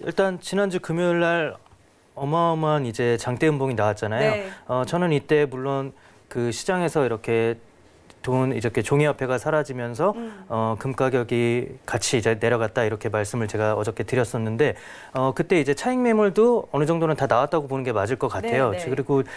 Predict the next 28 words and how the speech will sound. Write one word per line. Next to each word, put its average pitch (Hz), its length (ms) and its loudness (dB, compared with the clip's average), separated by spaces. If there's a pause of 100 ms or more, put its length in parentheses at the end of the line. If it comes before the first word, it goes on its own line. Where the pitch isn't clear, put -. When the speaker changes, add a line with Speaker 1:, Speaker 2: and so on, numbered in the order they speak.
(180)
Speaker 1:
지금 143 300 0
이제 123 160 2
금리 160 320 2
인하를 143 480 4 (380)
미국에서 135 480 0
했고 123 460 0
이제 135 200 4
이시비도 156 840 4 (240)
지금 135 260 2
현재 175 240 2
뭐 123 100 -2
마이너스 143 380 0
영점오인데 123 480 -2
마이너스 135 500 0
영점육으로 135 840 0 (200)
Speaker 2:
어. 202 180 -6
Speaker 1:
더 160 300 4
이제 135 180 2
인하를 139 380 0
한다는 185 340 0
지금 120 200 -4
얘기도 127 280 0
들려오고 123 440 0
있거든요. 110 480 -2
지금 123 180 -6
뭐 123 120 -2
일본도 180 420 2
그렇고 110 480 2